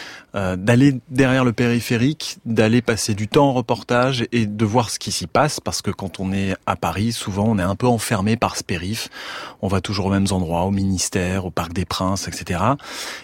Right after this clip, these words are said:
Et, euh, je suis vraiment très heureux de participer à Interclasse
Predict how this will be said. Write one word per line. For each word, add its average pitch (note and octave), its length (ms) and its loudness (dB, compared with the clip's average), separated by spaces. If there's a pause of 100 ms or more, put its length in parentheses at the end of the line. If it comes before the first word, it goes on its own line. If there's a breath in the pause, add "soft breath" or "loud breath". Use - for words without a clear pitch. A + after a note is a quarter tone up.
(120 loud breath)
Et, A#2+ 400 8
euh, F#2 680 2 (680)
je - 80 -2
suis B2 160 0
vraiment C#3 300 6
très C3+ 260 6
heureux C3+ 140 8
de - 40 -2
participer A2 420 0
à A2 40 6
Interclasse A2+ 640 0